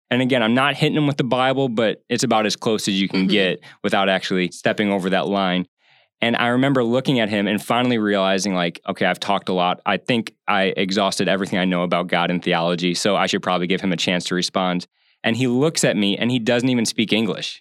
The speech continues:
Speaker 1: Like, I have no
Speaker 2: <laughs>
Speaker 1: idea what he says. It's like some Eastern, like, European dialogue. And I'm just like, "Ah,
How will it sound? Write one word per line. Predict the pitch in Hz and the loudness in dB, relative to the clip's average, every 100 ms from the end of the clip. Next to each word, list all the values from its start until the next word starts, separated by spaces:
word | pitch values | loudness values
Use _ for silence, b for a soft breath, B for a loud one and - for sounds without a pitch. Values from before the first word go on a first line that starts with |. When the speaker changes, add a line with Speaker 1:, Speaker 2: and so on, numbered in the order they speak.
| _ - | _ -2
Speaker 1:
Like, | 123 | 2
I | 123 139 | 2 4
have | 143 160 156 | 4 4 4
no | 156 | 2
Speaker 2:
<laughs> | 147 | 4
Speaker 1:
idea | 156 151 151 | 2 4 4
what | 151 | 4
he | |
says. | 139 - 135 127 127 | 2 2 4 4 2
It's | 131 | 0
like | 135 120 | 0 0
some | - 147 139 | 0 0 0
Eastern, | 143 151 - - 151 143 139 | 0 2 0 0 2 2 2
like, | 123 117 | 2 0
European | 127 131 113 127 127 | 0 0 0 2 2
dialogue. | 117 117 113 113 113 175 123 | 2 2 2 0 -2 -6 -2
And | 113 | 0
I'm | |
just | 110 | 0
like, | 107 - | -2 -2
"Ah, | 90 90 78 69 71 65 64 65 - 50 57 | 0 0 -2 -4 -4 -6 -6 -10 -12 -14 -14